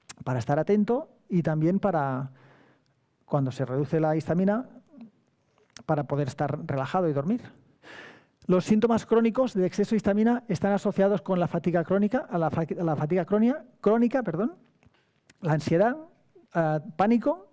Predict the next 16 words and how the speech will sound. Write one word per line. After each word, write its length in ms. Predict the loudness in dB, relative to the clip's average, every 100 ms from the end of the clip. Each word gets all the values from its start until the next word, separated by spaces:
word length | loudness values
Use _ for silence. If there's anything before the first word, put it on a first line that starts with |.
| _
y 100 | -2
depresión 600 | 0 -2 -4 -2 0 -2 -6 -20 -20 _ _ _
también 260 | -2 0 0
están 180 | 0 -2
asociados. 680 | -2 -2 -2 -2 -6 -14 -20 _ _ _
Sofocos, 680 | -2 0 -2 -2 -6 -8 -20 _
cuando 320 | -4 -2 0
hay 140 | 0 0
un, 380 | 0 -2 -8 -8
una 180 | -4 -4
subida 400 | -4 -2 0 0
de 120 | 0 -4
histamina, 580 | -4 -4 -2 -4 -8 -16 _ _ _ _ _ _ _ _ _ _ _
ah, 200 | -12 -10
de 280 | -10 -10 -6
golpe, 360 | -2 -2 -2